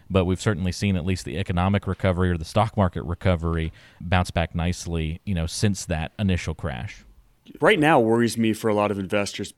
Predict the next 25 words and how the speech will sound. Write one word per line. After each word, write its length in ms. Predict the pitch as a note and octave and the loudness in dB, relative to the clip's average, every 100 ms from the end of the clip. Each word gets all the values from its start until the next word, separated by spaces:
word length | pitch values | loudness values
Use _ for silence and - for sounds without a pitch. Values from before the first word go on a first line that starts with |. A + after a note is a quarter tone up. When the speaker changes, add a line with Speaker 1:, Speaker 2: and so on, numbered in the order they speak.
| - | -10
Speaker 2:
because 300 | G#2+ A2+ G2 | -8 -6 -4
so 160 | B2 | -2
many 160 | A#2+ A#2 | -2 -2
people 400 | - A2+ A2 G#2 | -2 -4 -2 0
are 120 | G#2 G#2 | -2 -2
putting 320 | - G#2+ G#2 | -2 -2 -2
their 100 | F#2+ | -2
money 300 | G2 G2 G2 | -2 -2 -2
in 140 | G2 | -2
U 100 | G2 | -2
S 140 | F#2+ - | -4 -2
large 260 | G2 G2+ | -4 -4
cap 260 | - G#2+ G#2+ - _ - | -4 -4 -4 -12 _ -10
and 120 | G#2 | -6
S 180 | G#2+ - | -4 -4
and 80 | G2 | -4
P. 280 | G#2 G2+ - _ _ _ _ _ - | -4 -4 -6 _ _ _ _ _ -8
And, 440 | A2+ G#2 G2 F#2 _ _ _ _ _ - | -2 0 0 -4 _ _ _ _ _ -8
you 140 | - A#2 | 0 4
know, 100 | A2+ | 4
I 60 | |
think, 300 | C3+ D3+ - | 4 0 0
I 100 | A2+ | -2
think 180 | A2+ B2 | 0 0
there's 440 | A#2 A2+ G#2 - | 2 0 -2 -8